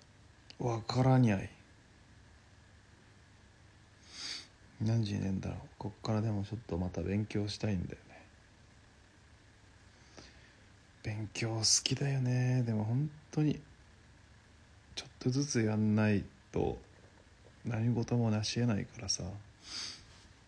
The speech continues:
あと三分。あ、もうあと二分になってるわ。やば。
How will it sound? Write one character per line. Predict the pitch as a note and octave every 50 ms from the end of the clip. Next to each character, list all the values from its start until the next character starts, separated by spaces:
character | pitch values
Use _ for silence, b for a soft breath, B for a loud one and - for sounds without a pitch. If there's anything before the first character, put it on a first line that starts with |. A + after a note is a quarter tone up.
| - - - -
あ | - A#2 A2+
と | A2
三 | - B2 A#2 A2 G#2+
分。 | - F#2+ - -
あ、 | A#2
も | A#2+ A#2 A2+
う | A#2 C3+
あ |
と | B2+ B2 A2+
二 | A#2+ A#2+
分 | A#2+ G2+
に | F#2
な | F2+ F#2
っ |
て | - - -
る | C2+ A1
わ。 | - - - -
や | - G#2+ A2
ば。 | A2+ A#2 - -